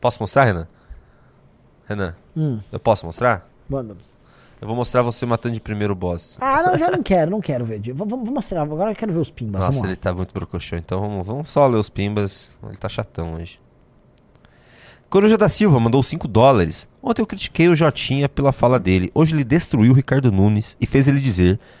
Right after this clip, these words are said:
Speaker 1: mesmo sabonetando, que era de centro. Parabéns." A Arlequina mandou cinco reais. "Entrei no clube há quase duas semanas por conta da Valete Trans, mas até agora ninguém entrou em contato comigo. Estou preocupado em perder essa edição."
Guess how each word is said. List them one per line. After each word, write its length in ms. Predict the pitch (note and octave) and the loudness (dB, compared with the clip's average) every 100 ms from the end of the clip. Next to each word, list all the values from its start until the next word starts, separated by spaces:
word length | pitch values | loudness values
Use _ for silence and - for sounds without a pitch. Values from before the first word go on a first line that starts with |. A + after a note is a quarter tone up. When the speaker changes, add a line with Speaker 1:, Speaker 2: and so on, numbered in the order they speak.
| _ | _
Speaker 1:
mesmo 220 | - E2+ F2+ | -8 -6 -2
sabonetando, 760 | - C#3 E3+ E3 - F#2 F#2 - _ _ _ - | 0 0 0 -2 -2 -2 -2 -10 _ _ _ -12
que 200 | - A#2 | 0 4
era 200 | G2+ F#2+ | 6 4
de 80 | G2+ | 0
centro. 460 | - - D#2+ - | -4 -4 -6 -6
Parabéns." 560 | - B2 G2 E2+ F#2+ - _ _ _ _ - - - _ _ - _ _ _ _ _ _ _ _ _ _ _ _ _ _ - | -2 0 0 -4 -8 -16 _ _ _ _ -20 -20 -20 _ _ -20 _ _ _ _ _ _ _ _ _ _ _ _ _ _ 0
A 60 | |
Arlequina 440 | D3 G3 E3 - D#3 | 2 4 2 0 0
mandou 220 | B2 A2+ | 2 2
cinco 320 | G#2+ - A2 | 0 -4 -2
reais. 400 | B2+ G2 F#2+ - | 4 4 4 0
"Entrei 240 | - C3+ D#3+ | -6 -2 0
no 80 | D3+ | 0
clube 240 | D#3 D3+ | 0 0
há 60 | C#3+ | 0
quase 260 | D3+ C#3+ | 0 -2
duas 160 | C#3 F3 | -2 -2
semanas 380 | C3+ G#2 A2+ A#2+ | 0 0 0 0
por 160 | - | -2
conta 260 | G2 B2+ C3 | -2 -2 0
da 120 | A#2+ | 0
Valete 440 | A2+ A2 G2+ - | 2 2 0 -2
Trans, 240 | - G#2 G#2 | 0 2 2
mas 200 | G#2 G2 | 2 0
até 180 | G2+ C3+ | -2 -2
agora 240 | G#2+ A2+ | 2 2
ninguém 200 | C3+ G#2+ | 2 0
entrou 200 | C3+ C3+ | 0 2
em 40 | C#3+ | 2
contato 320 | D3 D3+ - | 2 0 2
comigo. 380 | E3+ F3 D3+ - - - | 4 4 2 -2 -6 -6
Estou 180 | C#3+ | -2
preocupado 440 | D#3+ E3+ - C3+ B2+ | 2 0 2 2 2
em 40 | |
perder 320 | C3+ C3+ F#2+ | 2 2 2
essa 180 | F2+ - | 0 0
edição." 360 | F#2+ A2+ - E2 | -6 -8 -6 -8